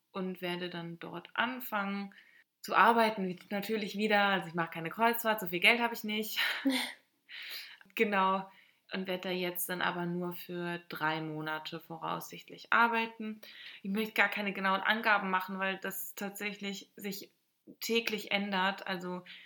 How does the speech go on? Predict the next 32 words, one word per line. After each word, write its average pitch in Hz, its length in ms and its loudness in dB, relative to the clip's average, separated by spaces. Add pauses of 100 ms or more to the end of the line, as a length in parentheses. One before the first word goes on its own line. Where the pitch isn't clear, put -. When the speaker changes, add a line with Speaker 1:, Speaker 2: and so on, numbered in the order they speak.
(180)
Speaker 1:
wann 202 180 4
ich 240 160 -2
jetzt 233 240 -4
einsteige 202 1040 0
und 185 400 -4
wo 208 280 -2
ich 269 200 -4
einsteige 226 1300 0
und 196 560 -4 (460)
auf 202 180 2
was 214 160 -2
für 214 80 -6
ein 196 80 -6
Schiff, 240 320 -4 (320)
kann 196 200 -2
sich 185 200 -8
alles 277 260 2
ändern. 208 600 0 (140)
Ich 233 180 -4
Speaker 2:
Mhm. 226 60 -2
Speaker 1:
hoffe, 208 500 -2 (240)
wo 220 420 4
und 208 160 -2
das 196 220 0
Schiff 226 200 2 (200)
werden 196 220 2
sich 185 180 -10
nicht 269 240 -4
ändern. 214 500 -2 (360)
Ich 208 180 -10
werde 190 200 0
nämlich 190 460 -2